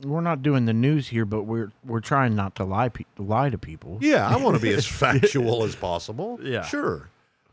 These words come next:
Speaker 2: Uh, but when C N N comes out and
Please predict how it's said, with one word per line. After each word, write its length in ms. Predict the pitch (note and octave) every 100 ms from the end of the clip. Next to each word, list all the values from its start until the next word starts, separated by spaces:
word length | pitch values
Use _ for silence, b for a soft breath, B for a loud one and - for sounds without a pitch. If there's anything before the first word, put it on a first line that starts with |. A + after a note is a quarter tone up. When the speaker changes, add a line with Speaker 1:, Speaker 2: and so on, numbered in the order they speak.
| _
Speaker 2:
Uh, 540 | A#2 A2 G#2 G2+ G2 G2 b b -
but 120 | F3
when 180 | D#3+ D3
C 340 | - - F3+
N 80 | D#3
N 200 | D3+ B3
comes 260 | F3+ B2+ A2
out 220 | G#2+ G2+
and 240 | G2 F2+